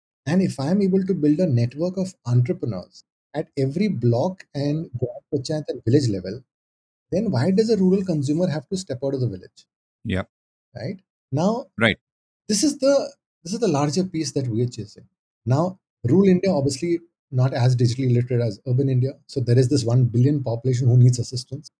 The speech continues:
Speaker 1: They're not
Speaker 2: Right.
Speaker 1: as, as tech savvy and like us, uh,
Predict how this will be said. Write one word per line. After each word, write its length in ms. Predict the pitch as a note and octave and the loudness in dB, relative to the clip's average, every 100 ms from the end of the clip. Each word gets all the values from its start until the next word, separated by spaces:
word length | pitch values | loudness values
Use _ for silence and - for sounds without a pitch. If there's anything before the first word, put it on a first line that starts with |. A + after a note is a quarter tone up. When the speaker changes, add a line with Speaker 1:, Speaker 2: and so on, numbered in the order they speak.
| _ | _
Speaker 1:
They're 140 | - | 0
not 100 | A#2 | 2
Speaker 2:
Right. 140 | C3 B2+ | 4 2
Speaker 1:
as, 120 | - - _ _ _ _ _ _ | 0 -8 _ _ _ _ _ _
as 260 | B2 A#2+ A#2+ _ | 2 2 0 _
tech 200 | B2+ B2 | -2 -2
savvy 360 | - A2 A2 B2 | -2 -2 0 0
and 180 | A#2 B2 - | -2 -4 -6
like 180 | G#2+ | -6
us, 360 | G2+ C#3 - - _ _ _ A2+ | -6 -10 -12 -16 _ _ _ -14
uh, 360 | G2 G2+ G2+ | -12 -12 -16